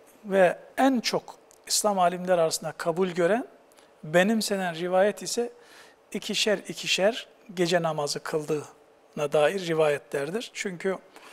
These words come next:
bu hadiste muttefakun aleyhtir. "Salatul leyli mesna ve mesna."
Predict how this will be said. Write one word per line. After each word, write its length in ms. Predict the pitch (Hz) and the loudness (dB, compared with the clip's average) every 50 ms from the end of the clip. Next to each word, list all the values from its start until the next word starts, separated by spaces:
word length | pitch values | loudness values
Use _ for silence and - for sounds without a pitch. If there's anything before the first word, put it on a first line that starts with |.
| - - - - - - | -20 -20 -20 -20 -6 -2
bu 160 | 214 202 160 | -2 0 2
hadiste 640 | 185 185 165 180 165 - - - _ _ _ - 254 | 0 0 0 -2 -4 -6 -6 -8 _ _ _ 0 0
muttefakun 640 | 220 165 175 165 - - 175 - 190 180 180 202 185 | 0 0 -4 -8 -6 -6 -4 -2 -2 -2 -2 -2 -2
aleyhtir. 480 | 160 160 165 160 175 165 160 - - - | 0 -2 0 0 -2 -4 -6 -10 -16 -14
"Salatul 800 | - - - 175 165 160 170 175 170 165 - 165 160 160 156 156 | -10 -6 -2 -2 2 4 4 4 4 0 -4 -10 -12 -8 0 2
leyli 440 | 165 180 196 196 196 208 233 262 - | 2 2 2 0 -2 -4 -4 -6 -8
mesna 840 | 185 170 180 180 - - 180 165 170 185 196 196 202 202 202 202 208 170 | -4 -4 -4 -4 -4 -8 -6 -2 0 2 2 2 2 0 -2 -4 -6 -6
ve 40 | 160 | -6
mesna." 360 | 147 143 - - - - | -6 -8 -10 -12 -16 -16